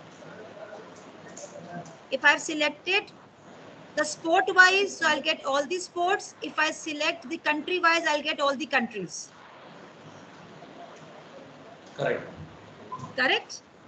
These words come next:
Speaker 1: So
Speaker 2: Yes.
Speaker 1: this way I can have the list of the different courses for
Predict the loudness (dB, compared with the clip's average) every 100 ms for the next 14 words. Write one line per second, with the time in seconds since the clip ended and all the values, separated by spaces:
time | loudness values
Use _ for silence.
0 | -4 2 2 4 2 0 0 0 0 0
1 | 2 2 2 -2 4 6 6 6 0 2
2 | 2 0 -2 -10 4 4 4 -2 -2 -2
3 | 0 -4 -2 -2 0 2 2 2 0 0
4 | -2 -10 -20 -20 -20 0 4